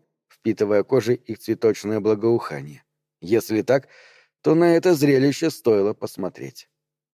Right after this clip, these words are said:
На эту мысль Тодда тотчас откликнулся его приятель. Не так, как обычно, а гораздо сильнее. Он уже не помнил, когда последний раз так неодолимо, буквально до боли его тянуло к женщине, и это ощущение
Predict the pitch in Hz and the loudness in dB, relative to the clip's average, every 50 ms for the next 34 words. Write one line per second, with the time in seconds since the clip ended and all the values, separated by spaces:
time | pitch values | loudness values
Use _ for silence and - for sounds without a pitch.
0 | _ _ _ - 92 120 160 180 185 - 175 165 170 170 165 - 147 147 135 113 | _ _ _ -4 0 2 2 2 2 4 4 4 4 4 4 4 2 2 2 4
1 | - 170 165 143 151 143 - - 170 165 - - 147 143 - 139 123 - - 147 | 4 4 4 4 4 2 2 2 2 2 2 2 -2 0 0 0 0 0 0 0
2 | 156 - 139 147 143 135 - 151 139 131 127 139 131 - 123 127 120 110 95 80 | 0 2 2 2 0 2 2 2 2 4 4 2 0 0 0 0 2 2 0 0
3 | 73 - - 82 78 - _ _ _ _ _ - 175 190 190 156 - 110 110 123 | -2 -4 -6 -8 -8 -10 _ _ _ _ _ -2 2 2 2 2 2 2 0 2
4 | - - 180 - - 160 131 110 101 - - 117 120 123 117 123 120 113 113 117 | 2 0 0 2 2 0 0 0 -2 -4 -2 -2 -2 0 2 2 2 4 4 4
5 | 127 127 113 120 120 - - 95 90 80 78 76 73 - _ _ _ _ _ _ | 4 2 2 0 -2 -2 -4 -6 -6 -6 -8 -12 -16 -20 _ _ _ _ _ _
6 | _ - 160 147 127 117 98 120 123 117 113 107 - - 143 147 135 117 110 - | _ 0 2 2 2 2 2 0 2 2 2 0 2 2 2 2 2 2 0 0
7 | 113 104 107 117 113 - 117 101 - 113 117 113 110 113 120 147 151 - - _ | -2 0 0 0 2 2 0 0 0 0 0 0 2 2 2 2 0 0 -6 _
8 | - _ _ _ - 127 110 - 120 120 120 117 107 98 98 95 107 156 160 131 | -20 _ _ _ -2 -2 0 0 0 0 0 0 2 2 2 2 2 2 2 2
9 | 113 101 - _ _ _ _ - 110 104 - 113 127 127 123 120 123 120 107 104 | 0 -2 -4 _ _ _ _ -6 -6 -4 0 2 2 2 4 2 0 0 2 0
10 | 120 110 92 143 170 170 139 127 117 104 113 117 - 120 123 131 135 143 147 139 | 0 2 2 2 4 4 4 4 4 4 2 0 0 0 0 2 2 2 2 0
11 | 127 127 156 139 95 82 - - 80 80 76 - _ _ _ _ _ _ - 107 | 0 -2 -2 -2 -2 -4 -8 -10 -12 -12 -12 -14 _ _ _ _ _ _ -2 0
12 | 107 101 - 113 107 95 - - 87 - - - 147 151 156 160 147 | 0 2 2 0 0 0 -2 -8 -12 -8 -4 -2 0 0 0 0 -2